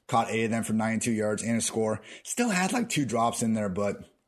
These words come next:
the talent with this guy is unbelievable. He had a long punt return touchdown call back that was electric. You know, kind of an iffy block in the black, uh, <laughs> block in the back call on that one. Uh, when Deontay did score,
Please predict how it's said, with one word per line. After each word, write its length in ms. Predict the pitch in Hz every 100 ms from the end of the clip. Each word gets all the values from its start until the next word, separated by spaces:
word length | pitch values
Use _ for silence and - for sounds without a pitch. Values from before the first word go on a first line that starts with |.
| _ - - -
the 100 | -
talent 340 | 113 131 131 123
with 80 | 98
this 140 | 90
guy 160 | 113 107
is 100 | 110
unbelievable. 500 | 101 101 104 98 101
He 80 |
had 80 | 143
a 60 | 101
long 420 | 95 113 110 104 - - - -
punt 200 | 160 139
return 320 | 117 127 117
touchdown 420 | 123 113 - 110
call 220 | 107 120 98
back 320 | 107 110 107
that 120 | 101
was 120 | 95
electric. 560 | 87 104 113 - 110 - - -
You 80 | -
know, 40 | 104
kind 240 | 127 113
of 80 | 101
an 60 |
iffy 240 | 110 113 95
block 260 | 110 107
in 60 | 107
the 60 | 92
black, 300 | 98 113 - -
uh, 240 | 104 95 90 98 113 101 -
<laughs> 380 | - - -
block 380 | - 117 131 -
in 140 | 135 127
the 60 |
back 340 | 101 123 127 127
call 380 | 117 117 113 - - -
on 200 | 123 113
that 200 | 123 113
one. 280 | 113 107
Uh, 200 | 104 110 104
when 220 | 110 123
Deontay 380 | 120 123 - 110
did 180 | 147
score, 400 | 139 - 131 123